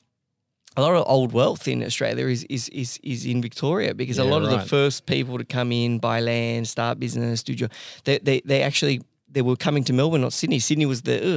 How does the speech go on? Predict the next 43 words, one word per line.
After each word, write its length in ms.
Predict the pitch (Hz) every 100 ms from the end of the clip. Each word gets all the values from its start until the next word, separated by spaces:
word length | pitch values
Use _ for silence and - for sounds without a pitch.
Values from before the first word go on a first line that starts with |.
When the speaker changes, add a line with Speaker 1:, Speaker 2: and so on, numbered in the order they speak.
| 117
Speaker 1:
"Ugh, 180 | 107 110
I'm 180 | 101 139
not 120 | 135
a 40 | -
criminal. 420 | - 117 135 170
I'm 80 | 120
not 40 |
going 60 | 127
Speaker 2:
Yeah, 200 | 127 117 101
Speaker 1:
there." 220 | 117 214
Speaker 2:
'cause 200 | - 143
they 100 | 160
were 100 | 156
all 80 | 175
colonies. 520 | - 131 139 117 85
They 80 | 101
were 60 | 120
all 40 | 120
separate. 500 | - 117 - 71 -
We 140 | -
Speaker 1:
Yeah. 80 | -
Speaker 2:
weren't 120 | 113
a 40 |
federation 580 | 107 104 92 92 92 104
by 140 | 92 90
then. 200 | 90 -
Speaker 1:
Yeah. 260 | - - -
Speaker 2:
Yeah, 180 | 101 90
yeah, 0 |
yeah. 280 | 87 87 98
Speaker 1:
They're, 320 | 180 185 -
it's, 440 | - - - 180 -
it's 420 | - 123 - 170
a, 180 | - -
they're 360 | - - 156 151
ama-, 240 | 151 151 -
they're, 140 | 143 127 - - -
they're 100 | 131
definitely 340 | 147 - 127
two, 340 | - 127 120 117 _ _ _ _ _ 156
um, 400 | 117 113 110 - - _ _
amazing 480 | 117 107 107 104 107
states. 440 | - - - -